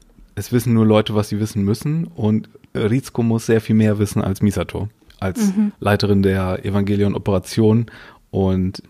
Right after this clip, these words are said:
Speaker 1: Rizko ist sehr viel tiefer drin in dem Ganzen, was bei Nerv vor sich geht.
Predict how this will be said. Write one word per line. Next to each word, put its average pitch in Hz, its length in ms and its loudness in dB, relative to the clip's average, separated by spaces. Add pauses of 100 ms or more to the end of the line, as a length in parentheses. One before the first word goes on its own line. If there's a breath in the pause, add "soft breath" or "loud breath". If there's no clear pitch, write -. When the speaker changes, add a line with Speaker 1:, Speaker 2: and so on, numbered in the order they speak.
(200)
Speaker 1:
Rizko 107 300 0
ist 98 140 0
sehr 101 180 4
viel 104 200 0
tiefer - 320 -2
drin 90 400 0
in 95 120 -2
dem 92 100 0
Ganzen, 90 560 -4 (480 loud breath)
was 92 160 -2
bei 95 100 2
Nerv 87 220 0
vor 85 200 -4
sich 85 180 -8
geht. - 240 -6